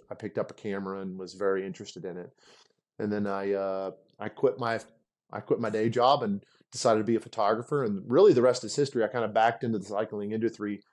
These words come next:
industry through photography. And then I picked up clients in the bike industry, and I,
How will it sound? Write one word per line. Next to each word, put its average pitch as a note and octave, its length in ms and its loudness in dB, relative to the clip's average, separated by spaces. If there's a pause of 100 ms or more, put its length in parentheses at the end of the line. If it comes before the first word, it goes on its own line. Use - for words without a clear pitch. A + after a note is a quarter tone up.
(320)
industry C#3+ 520 4
through A#2+ 720 2 (440)
photography. G#2 840 -2 (400)
And A#2 100 -2
then A2+ 140 2
I A2 280 2 (200)
picked C3 220 -4
up A#2 200 0
clients G#2+ 460 -8
in A2 60 -10
the G#2+ 80 -8
bike G#2 260 -2
industry, G#2+ 600 -6
and G2+ 140 -6
I, G2 140 -4